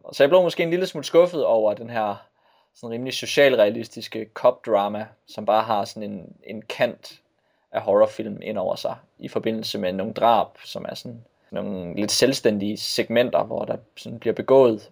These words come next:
et drab af den her Maniac Cop, og så kommer man ellers over i sådan et politidrama, hvor man skal løse et mysterie, og man skal forholde sig til sådan en eller anden politisk realisme, som, øh, som også præger filmen. Øhm, den er sådan i,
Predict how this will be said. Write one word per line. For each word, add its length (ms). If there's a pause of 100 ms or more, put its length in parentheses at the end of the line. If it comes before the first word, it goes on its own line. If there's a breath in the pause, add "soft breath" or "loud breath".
(160)
et 120
drab 280
af 60
den 100
her 80
Maniac 440
Cop, 360
og 160
så 100
kommer 220
man 120
ellers 180
over 200
i 60
sådan 180
et 60
politidrama, 760
hvor 120
man 120
skal 160
løse 460 (400 loud breath)
et 140
mysterie, 500
og 80
man 100
skal 160
forholde 400
sig 180
til 160
sådan 160
en 80
eller 120
anden 240 (100)
politisk 640 (100)
realisme, 600 (560 soft breath)
som, 320
øh, 260 (520)
som 220
også 240
præger 160
filmen. 400 (260)
Øhm, 320
den 160
er 80
sådan 200
i, 140